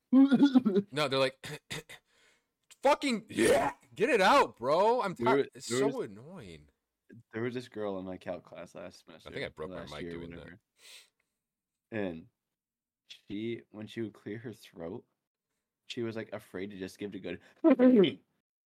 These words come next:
Speaker 1: She was afraid to do that. She was the only girl in the class. So instead, she would do it quiet, and she would go <laughs> It would sound <laughs> exactly like that. It would go <laughs>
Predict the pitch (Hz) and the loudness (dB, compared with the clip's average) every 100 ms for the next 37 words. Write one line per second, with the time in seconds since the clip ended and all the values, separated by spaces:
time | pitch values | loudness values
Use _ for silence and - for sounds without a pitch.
0 | _ _ _ 143 131 123 131 123 110 104 | _ _ _ -4 -4 0 0 0 -4 -6
1 | 87 82 - 127 120 117 117 117 107 104 | -6 -8 -6 -6 -4 -6 -4 -4 -4 -4
2 | 98 95 - 92 90 - _ _ _ _ | -4 -6 -10 -12 -12 -20 _ _ _ _
3 | _ - 135 123 113 117 110 113 - _ | _ -8 -4 -4 -6 -2 -2 -2 -10 _
4 | - - 123 123 - - 92 98 107 - | -12 -6 -4 -4 -6 -10 -6 -6 -6 -10
5 | 110 104 104 101 92 _ _ _ _ _ | -14 -8 -8 -8 -10 _ _ _ _ _
6 | _ _ - 196 - - 196 190 - - | _ _ -20 -20 -14 -6 -4 -6 -8 -18
7 | - _ _ _ _ - 131 123 143 135 | -18 _ _ _ _ -4 -4 0 0 0
8 | 113 - 143 131 135 110 104 - - - | -4 -2 -2 0 -4 -4 -8 -10 -12 -14
9 | - 113 107 107 - - _ _ 170 | -10 -8 -6 -8 -12 -20 _ _ -10